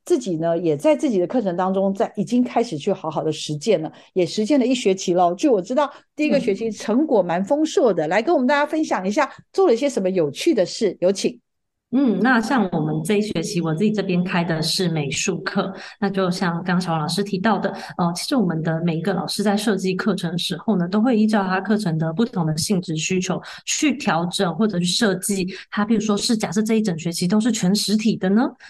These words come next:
Speaker 2: 还是他是可以先有部分是预录型的课程、非同步的课程，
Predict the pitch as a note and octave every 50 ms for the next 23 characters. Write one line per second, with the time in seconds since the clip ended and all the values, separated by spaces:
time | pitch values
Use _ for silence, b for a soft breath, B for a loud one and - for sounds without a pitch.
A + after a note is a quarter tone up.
0 | B B - F#3 F#3+ - C4+ B3+ A3 A3 A3+ A3+ G#3+ C4 B3+ B3+ - G3+ G#3 G#3
1 | - - - A3+ G#3+ A3 A3 F3+ D#3 - - C4+ A#3 - C#4+ A#3+ A3+ G#3+ A#3 A#3+
2 | A3 G#3+ B B B - C#4 C4 A#3 A#3 B3+ G#3+ G#3+ - - D#3+ D#3 E3 E3+ F3+
3 | E3+ E3 - - A#3+ G3+ - - F3+ D#3 E3 D#3 C#3 - - - G#3 E3+ E3+ G3+
4 | G3+ F3+ D#3 D#3+ - G#3 F3+ F#3 - F3+ -